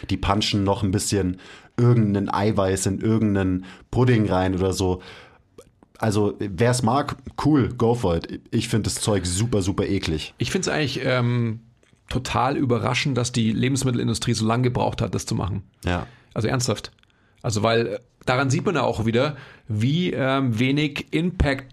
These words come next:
Speaker 2: die Fitnessindustrie insgesamt außerhalb der Industrie noch hat. Oder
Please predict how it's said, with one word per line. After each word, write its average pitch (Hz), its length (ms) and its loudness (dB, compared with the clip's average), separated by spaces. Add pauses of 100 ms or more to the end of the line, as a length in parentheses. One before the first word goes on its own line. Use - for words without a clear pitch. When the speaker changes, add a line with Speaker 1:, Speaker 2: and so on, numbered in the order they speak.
(140)
Speaker 2:
die 120 100 0
Fitnessindustrie 135 1000 0 (420)
insgesamt 175 680 2
außerhalb 131 440 2
der 113 100 0
Industrie 120 320 0
noch 107 160 0
hat. 120 240 -4 (360)
Oder 110 320 -2